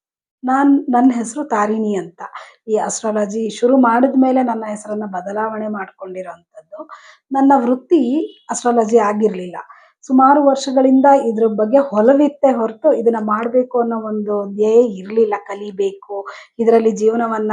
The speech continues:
ಕಟ್ಕೋಬೇಕು ಅನ್ನೋ ಧ್ಯೇಯ ಇರ್ಲಿಲ್ಲ ನನ್ಗೆ. ಆದರೆ ವಿಧಿ ಅನ್ನೋದು ಒಂದು ಇರುತ್ತೆ. ಹಾಗೆ ನನ್ನ ಒಂದು ಜಾತಕದಲ್ಲಿ ಆ ವಿಧಿ ಏನ್ ಮಾಡಿತ್ತು ಅದನ್ನೇ ಆ ರೂಟಿಗೆ ಹೇಳ್ಕೊಂಡು ಹೋಯ್ತು.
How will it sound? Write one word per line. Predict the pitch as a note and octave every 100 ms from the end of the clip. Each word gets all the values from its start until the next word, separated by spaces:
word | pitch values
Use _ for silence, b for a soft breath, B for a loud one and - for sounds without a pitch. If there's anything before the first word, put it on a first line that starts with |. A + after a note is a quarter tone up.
| G#3
ಕಟ್ಕೋಬೇಕು | A3 G#3 B3 A3+ G#3+ -
ಅನ್ನೋ | G3+ G3+
ಧ್ಯೇಯ | G3 G3+ A#3 D4 A3
ಇರ್ಲಿಲ್ಲ | A3 G#3 F3+ E3
ನನ್ಗೆ. | - _ _ _ - - -
ಆದರೆ | A#3 A#3 A#3+ B3+ G3+ A#3+ B B _
ವಿಧಿ | A3 A#3+ C#4+
ಅನ್ನೋದು | C#4 A#3+ A#3 G#3+
ಒಂದು | G#3 G3+
ಇರುತ್ತೆ. | G#3+ A3+ - G#3 G#3 - _ _ _
ಹಾಗೆ | A#3+ A#3+ A3+ A#3
ನನ್ನ | G#3+ C4 D#4+
ಒಂದು | D#4+ C4+ B3
ಜಾತಕದಲ್ಲಿ | G#3+ G#3+ A3 A3+ F#3+ G3 F4 B4+ - -
ಆ | A3
ವಿಧಿ | G#3+ G#3+ C#4 - G#3+ A#3
ಏನ್ | B3+
ಮಾಡಿತ್ತು | A#3 G#3 G3 D#4+ - -
ಅದನ್ನೇ | G#3+ A3 A#3 D#4
ಆ | F4 A3 A3
ರೂಟಿಗೆ | G#3+ G#3+ A#3+ D4+
ಹೇಳ್ಕೊಂಡು | A#3 A3+ A3+ G#3
ಹೋಯ್ತು. | G3 F#3 _